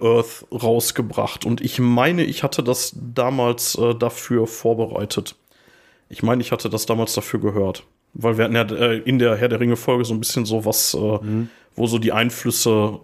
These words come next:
Speaker 1: zu spüren sind, ne? So auf welchen Platten
Speaker 2: Ja.
Speaker 1: und das war da ziemlich sicher dabei. Also, ja, ein-, doch.
Speaker 2: Kann gut sein.
Speaker 1: Ja, ja, doch,
Speaker 2: Ich
Speaker 1: das war dabei.
Speaker 2: erinnere mich.
Speaker 1: Ja, ja, doch, doch, doch, das war dabei. Ja, ja.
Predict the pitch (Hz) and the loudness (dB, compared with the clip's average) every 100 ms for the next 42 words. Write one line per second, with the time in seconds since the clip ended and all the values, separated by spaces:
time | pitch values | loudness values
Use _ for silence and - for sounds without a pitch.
0 | - - 120 - - 120 117 110 101 98 | -4 0 0 0 0 4 4 2 -4 -4
1 | 104 107 120 120 117 113 120 127 117 113 | 0 2 2 -2 -4 -2 0 -2 0 2
2 | 110 110 110 113 117 - 117 107 110 107 | 4 2 0 0 0 0 0 0 0 -4
3 | - - - 175 151 127 131 127 110 107 | -8 -4 0 2 2 0 -2 -2 -2 -2
4 | 104 95 - _ _ _ _ _ - 95 | -2 -4 -12 _ _ _ _ _ -4 0
5 | 107 87 95 101 - 95 - - 107 143 | 0 0 -2 -2 -2 -6 -6 -2 0 2
6 | 147 120 123 135 139 110 110 - 117 107 | 2 2 2 4 6 6 4 2 -2 -4
7 | - 104 117 104 107 95 98 - - - | -4 0 2 2 2 2 0 -2 -6 -16
8 | - - 107 113 113 120 - - 104 - | -18 -2 4 6 4 4 0 0 -4 -6
9 | - 95 - 87 92 90 - _ _ - | -6 -8 -6 -8 -8 -8 -10 _ _ -6
10 | 101 95 | -4 -4